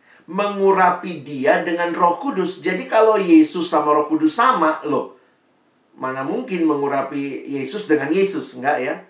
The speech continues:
Mengurapi dia, Yesus, dengan Roh Kudus.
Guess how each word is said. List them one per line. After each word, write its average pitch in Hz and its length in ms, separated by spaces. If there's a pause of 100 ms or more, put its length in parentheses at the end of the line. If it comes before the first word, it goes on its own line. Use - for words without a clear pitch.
(460)
Mengurapi 151 720
dia, 202 720
Yesus, 143 640
dengan 156 320
Roh 156 320
Kudus. - 560